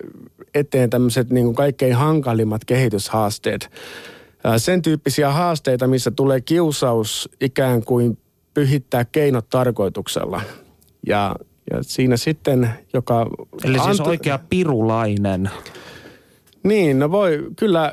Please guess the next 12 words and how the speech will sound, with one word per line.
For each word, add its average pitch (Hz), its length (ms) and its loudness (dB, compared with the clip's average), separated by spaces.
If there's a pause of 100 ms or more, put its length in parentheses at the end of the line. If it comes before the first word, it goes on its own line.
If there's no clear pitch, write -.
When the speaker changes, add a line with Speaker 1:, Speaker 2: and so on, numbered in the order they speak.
(120)
Speaker 1:
kyllä 170 260 0
varmasti 180 500 0
niin 160 180 2
kuin 147 220 0
tällainen 147 760 0 (460)
saatanan 151 720 0 (580)
piiriin 147 440 2
kuuluu 139 360 2
kaikki 143 440 0
elämän 131 400 2
nämä 120 200 2
hyvin, 139 480 2